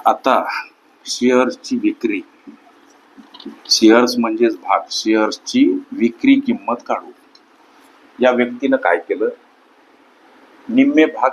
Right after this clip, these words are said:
तीनशे पन्नास रुपयानं आणि राहिलेले तीनशे साठ रुपये बाजारभावाने विकले. निम्मे भाग म्हणजे एकूण शेअर्स एकशे वीस, एकशे वीसचे निम्मे,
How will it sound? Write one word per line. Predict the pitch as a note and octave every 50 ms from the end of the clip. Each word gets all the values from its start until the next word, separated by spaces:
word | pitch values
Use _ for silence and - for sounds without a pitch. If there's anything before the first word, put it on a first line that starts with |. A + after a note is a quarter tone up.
| - - -
तीनशे | A#2+ A2+ A2 - - -
पन्नास | - - G2+ G2 G#2 A#2+ B2 A#2+ A#2+ A#2+
रुपयानं | A2+ A2 - A#2 A2+ A2+ A2+ A2+ A2+ - - _ _ _ _ _ _ _ _ _ _ _ _ _ _ _ _ _ _ _ _ _ _ _ _ - - -
आणि | - G2+ A2+ B2 - - - - _
राहिलेले | G#2 G#2+ G#2 G2+ A2+ B2+ C3+ C3 B2 B2 C#3
तीनशे | C#3 - _ _ _ _ B2 B2 A#2+ A#2+ - - B2+
साठ | - - - G#2 G#2+ G#2+ - - _ _ - -
रुपये | A2 A#2 A2 - - F#2+ F#2 G#2+ - - _ _ _ _ _ _ _ _ _ _ _ _
बाजारभावाने | - G2 G2 G2+ G#2+ G#2 G#2 - - F2+ E2+ F2 - - C3 -
विकले. | D4+ C#4+ D4 - C#4 C4 - - _ _ _ _ _ _ _ _ _ _ _
निम्मे | A2 A#2 C3+ C#3+ D3 D#3+ E3
भाग | D3 B2 A2+ G#2 - - -
म्हणजे | - - - G#2+ A2 - - _ - _ _ _ _ -
एकूण | A2+ B2+ B2 B2 B2 F4 F3 -
शेअर्स | - - C#3 C#3+ D3+ D3+ D#3 - - - - -
एकशे | A#2+ A#2+ A#2 - - G2
वीस, | F2 F2+ F2+ - - - - _
एकशे | A2 A2+ A2+ - - C#3
वीसचे | C3 C3 C3 C3 - - D3 C3
निम्मे, | C3 C3 C3 B2+ B2+ B2+